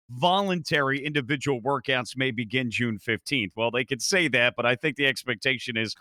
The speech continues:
everybody that can be will be there on Monday. But you're right, June eighth, this past Monday, uh, they had to have pre-participation medical screenings take place.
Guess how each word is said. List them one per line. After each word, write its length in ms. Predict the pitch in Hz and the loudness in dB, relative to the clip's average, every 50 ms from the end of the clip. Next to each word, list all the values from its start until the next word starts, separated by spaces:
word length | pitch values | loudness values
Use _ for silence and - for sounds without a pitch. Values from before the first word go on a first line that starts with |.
| _ _ _ _ _ | _ _ _ _ _
everybody 560 | - 139 143 131 147 135 104 131 131 127 123 117 | 2 4 6 6 4 4 6 4 4 4 4 2
that 160 | 113 113 - | 0 -2 0
can 240 | - 139 143 143 127 | 0 0 2 2 2
be 160 | 113 120 113 | 2 0 0
will 280 | 107 101 120 127 123 120 | 2 0 0 -2 -2 -2
be 180 | 110 123 117 | -2 -4 -2
there 300 | 101 113 110 107 107 104 - _ _ _ _ - | 0 0 0 2 0 0 -2 _ _ _ _ 0
on 280 | 127 123 120 110 110 | 2 2 2 2 2
Monday. 420 | 117 131 143 143 135 123 120 117 113 | 4 2 2 2 2 2 2 2 2
But 220 | 95 117 107 - | 0 -2 -4 -2
you're 80 | 123 127 | 0 2
right, 140 | 131 123 | 2 2
June 260 | 113 - 135 131 120 123 | 2 2 0 2 2 2
eighth, 220 | 131 131 123 - | 2 2 0 0
this 180 | - 120 - - | -2 -4 -2 -2
past 280 | - 117 113 107 - - | -2 -2 -2 -2 -4 -2
Monday, 380 | 117 117 113 107 110 107 104 - _ _ _ _ - | 0 0 0 2 2 0 0 0 _ _ _ _ -2
uh, 160 | - 104 104 | 0 0 2
they 180 | 104 87 113 113 | 2 0 -2 -2
had 220 | 104 113 110 110 - | 0 0 0 0 0
to 80 | - 110 | 0 0
have 160 | 104 101 - | 0 0 0
pre-participation 960 | - 127 123 - - 117 - - 120 110 - - - 120 117 110 - 120 107 | -2 -2 -2 -2 -4 -8 -6 -4 -6 -6 -6 -2 -2 0 0 0 0 -2 -2
medical 340 | 101 107 107 104 - 107 104 | -2 -2 -2 -4 -6 -8 -8
screenings 580 | - - - 113 107 104 101 98 95 92 - - | -10 -8 -6 -6 -4 -4 -4 -4 -4 -6 -8 -6
take 260 | - 107 95 - _ | -6 -6 -6 -6 _
place. 480 | - 117 120 117 113 107 104 - - | -4 0 0 2 2 0 -2 -4 -8